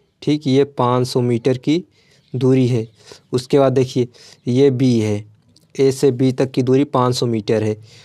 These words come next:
अब देखिए, बी ये चोर है, यहाँ बी चोर यहाँ है और सिपाही यहाँ है और ये चल रहा है बीस किलोमीटर प्रति घंटे की रफ्तार से। तो सिपाही की चाल है बीस किलोमीटर, बीस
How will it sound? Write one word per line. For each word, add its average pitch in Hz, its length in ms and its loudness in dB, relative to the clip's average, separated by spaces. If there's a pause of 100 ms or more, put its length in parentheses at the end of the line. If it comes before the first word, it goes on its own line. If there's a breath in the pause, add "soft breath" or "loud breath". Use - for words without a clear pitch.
(240 soft breath)
अब 131 120 -2
देखिए, 123 340 -2 (1160)
बी 147 460 -2 (220)
ये 131 180 0
चोर 135 340 2
है, 113 160 0
यहाँ 123 260 0
बी 131 220 -2
चोर 127 300 0
यहाँ 127 320 0
है 147 220 -2 (400 soft breath)
और 131 80 -2
सिपाही 131 400 2
यहाँ 120 280 0
है 107 140 -6 (380 loud breath)
और 123 120 2
ये 135 220 4
चल 135 200 2
रहा 135 180 2
है 143 100 2
बीस 127 260 -2
किलोमीटर 135 460 0
प्रति 131 220 -4
घंटे 127 320 0
की 135 120 -6
रफ्तार 131 380 0
से। 143 260 -2 (640 soft breath)
तो 131 80 -2
सिपाही 123 440 0
की 131 160 -4
चाल 123 320 2
है 135 180 2
बीस 123 460 -2 (100)
किलोमीटर, 120 760 0 (680)
बीस 120 540 -2